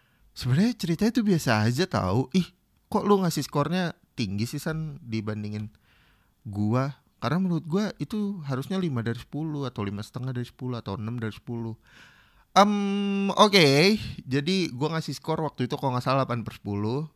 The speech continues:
Gua mengaku itu gua cuman buat caper aja. Jadi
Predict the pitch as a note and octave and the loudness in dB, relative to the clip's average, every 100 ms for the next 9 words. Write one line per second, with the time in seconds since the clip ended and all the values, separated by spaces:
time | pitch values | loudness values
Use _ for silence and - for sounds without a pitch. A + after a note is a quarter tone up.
0 | _ - G#2 A2+ A#2 A2+ G#2+ G2+ - C#3+ | _ -6 -2 0 0 0 -2 -4 -2 -2
1 | E3+ - _ _ _ _ B2 B2 B2 B2+ | -2 -8 _ _ _ _ -6 -2 -2 -2
2 | A2+ G#2 G2+ - G2+ G#2 F#2+ G#2+ A2+ B2 | -2 0 -2 -2 -2 -2 -2 -2 -2 -2
3 | _ _ _ - F2+ A2+ A#2 | _ _ _ -12 -4 -2 -2